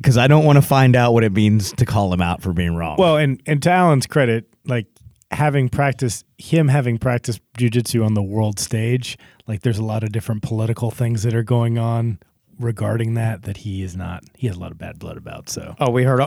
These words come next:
Speaker 3: we, I heard all of them at Softlete's Friday Night
Speaker 2: <laughs>
Speaker 3: Fights, and it blew my mind.
Speaker 1: Uh,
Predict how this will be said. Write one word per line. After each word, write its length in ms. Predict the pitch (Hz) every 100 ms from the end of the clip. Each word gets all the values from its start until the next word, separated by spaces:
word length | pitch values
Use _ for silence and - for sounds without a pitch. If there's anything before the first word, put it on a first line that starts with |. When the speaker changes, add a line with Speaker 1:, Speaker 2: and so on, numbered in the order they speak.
| -
Speaker 3:
we, 100 | 135
I 100 | 131
heard 220 | 143 139
all 300 | 135 139 147
of 60 | 113
them 180 | 110
at 80 | 113
Softlete's 520 | - 127 120 123 110
Friday 280 | - 120 117
Night 160 | 117 113
Speaker 2:
<laughs> 120 | 151
Speaker 3:
Fights, 280 | 131 117 -
and 80 | 131
it 40 | 104
blew 200 | 117 123
my 120 | 113
mind. 340 | 107 117 113 120 -
Speaker 1:
Uh, 840 | 196 220 - 202 - 185 - 143